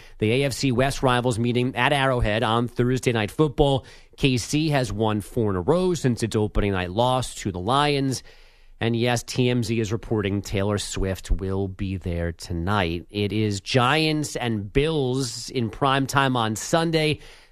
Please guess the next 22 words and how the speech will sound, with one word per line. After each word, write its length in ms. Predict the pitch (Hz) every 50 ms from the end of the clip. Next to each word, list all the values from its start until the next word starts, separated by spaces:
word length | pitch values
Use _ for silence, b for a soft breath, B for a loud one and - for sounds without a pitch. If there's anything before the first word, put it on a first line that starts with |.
| B B
That 260 | 95 131 170 185 208
might 180 | 196 196 196
have 80 | 202 196
been 120 | 170 185
ugly 360 | 185 190 190 170 185 196 185 170
with 400 | 135 120 113 175 214 - 127 120
Daniel 360 | 147 143 135 131 123 120 120
Jones 440 | 107 98 123 120 120 117 120 113 120
under 240 | 113 110 101 110
center, 480 | 104 - - 175 175 180 156 151 165 156
but 160 | 123 135 113
the 140 | - 127 117
New 100 | 117 131
York 220 | 135 143 139 120
Q 180 | - - 139 131
B 180 | 120 135 135 127
did 220 | 117 - 120 101
not 220 | 110 107 98 -
practice 580 | - - - 143 151 156 - - 147 139 - -
yesterday, 480 | 143 139 131 - - 131 123 135 131 131
still 340 | - - - - 110 98
sore, 540 | 92 - - - 156 156 160 160 151 147 131